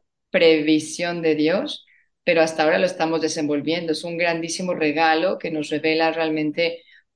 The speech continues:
quiénes somos nosotros, ¿no? Quién es Dios, el valor de nuestro cuerpo, de nuestra propia identidad, de la sexualidad y un camino para aprender a amar mejor y poder ser más felices.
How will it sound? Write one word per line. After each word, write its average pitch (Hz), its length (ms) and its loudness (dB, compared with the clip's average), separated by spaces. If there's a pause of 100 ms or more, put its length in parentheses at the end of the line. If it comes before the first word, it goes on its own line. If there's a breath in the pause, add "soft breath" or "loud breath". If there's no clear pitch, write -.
(120)
quiénes 180 240 0
somos 175 240 -2
nosotros, 165 920 -2
¿no? - 320 -6
Quién 180 180 -2
es 165 180 -2
Dios, 170 760 0 (240)
el 160 120 -2
valor 165 260 4
de 170 100 0
nuestro 165 380 -4
cuerpo, 170 680 0
de 165 120 0
nuestra 156 340 -4
propia 170 300 -4
identidad, 156 760 0 (460 soft breath)
de 170 80 -2
la 165 100 4
sexualidad 160 920 0
y 160 140 -6
un 160 80 -2
camino 165 380 -4
para 156 160 2
aprender 151 340 -2
a 156 40 0
amar 151 380 -2
mejor 185 540 -2
y 151 120 -6
poder 151 260 -2
ser 151 180 -6
más 156 220 -6
felices. - 640 -8